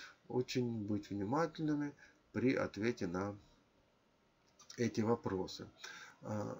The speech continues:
если вот в задании встречены незнакомые слова, то, естественно, в первую очередь нам надо определить то, что не подходит, э, совсем, и выбирать потом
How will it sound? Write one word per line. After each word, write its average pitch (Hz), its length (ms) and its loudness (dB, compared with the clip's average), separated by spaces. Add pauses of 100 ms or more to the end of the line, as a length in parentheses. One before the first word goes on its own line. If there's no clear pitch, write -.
(320)
если 185 460 10
вот 175 180 10
в 131 60 0
задании 165 480 8
встречены 151 1120 6
незнакомые 143 720 6
слова, 127 500 4 (520)
то, 151 80 10
естественно, 147 560 10
в - 40 -2
первую 170 380 10
очередь 107 320 2
нам 139 180 8
надо 127 240 8
определить 120 600 6
то, 143 140 8
что - 280 4 (260)
не 127 160 10
подходит, 107 680 2
э, - 60 -8 (500)
совсем, 196 480 2
и 214 160 4
выбирать 180 480 8
потом 147 380 2